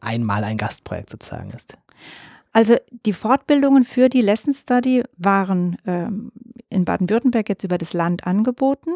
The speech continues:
Speaker 1: Mhm.
Speaker 2: Und da konnte man sich vor-, ja, der, der Fortbildung hingeben und es dann in der Schule selbst ausprobieren. Und in einigen Schulen ist es tatsächlich so, dass sich, äh, Lesson Study dort verselbstständigt hat,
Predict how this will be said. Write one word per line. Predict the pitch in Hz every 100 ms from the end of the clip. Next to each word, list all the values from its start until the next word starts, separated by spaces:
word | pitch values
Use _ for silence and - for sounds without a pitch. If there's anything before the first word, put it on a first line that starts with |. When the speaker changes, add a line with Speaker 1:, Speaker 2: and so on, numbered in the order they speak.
| 370
Speaker 1:
Mhm. | 110 175 _ _ _ _ _ _ _ _
Speaker 2:
Und | - 220 226 202 -
da | 196 220
konnte | 214 214 226 247
man | 220 196
sich | 190 190 -
vor-, | - 190 _ 214 220
ja, | - 180
der, | - - - -
der | 170
Fortbildung | 202 - 196 180 175
hingeben | 208 277 254 254 240
und | 202 190
es | -
dann | 175
in | 180
der | 175
Schule | - 185 170
selbst | 165 160 -
ausprobieren. | 196 233 - 254 247 254 254 _ - - -
Und | 202
in | 196 -
einigen | 202 262 302 277
Schulen | - 262 254
ist | 226 226
es | 202
tatsächlich | 196 185 196 180 180 -
so, | 214 233 320 _ _ _ _ -
dass | 214 220 -
sich, | 233 -
äh, | - 202
Lesson | 202 - 220
Study | - 190 190 185 -
dort | 170 160 - -
verselbstständigt | - 185 208 - - 262 254 247 262
hat, | 254 -